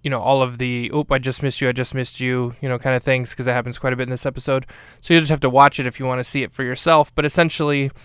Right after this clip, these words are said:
um, they're hopping in and out of lines, buying tickets. There's two theaters involved and two movies, the other movie being Rochelle Rochelle,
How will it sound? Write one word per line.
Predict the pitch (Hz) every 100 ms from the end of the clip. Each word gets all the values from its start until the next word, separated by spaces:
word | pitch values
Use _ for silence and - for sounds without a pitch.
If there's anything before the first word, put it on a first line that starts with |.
| _ _ _ _ _ -
um, | 127 127 120 120 120
they're | 135 135
hopping | 143 139 135
in | 156 160
and | 151
out | 147
of | 135
lines, | 135 131 131 123
buying | 127 127 131
tickets. | 156 139 135 -
There's | - 123 117 -
two | - 170
theaters | 147 147 143 135 131 127
involved | 131 127 131 131 131 131
and | - 131
two | - 160
movies, | 139 135 127 131 127
the | 135
other | 131
movie | 131 127
being | 127 123
Rochelle | 120 - 131 123
Rochelle, | 120 - 165 156 147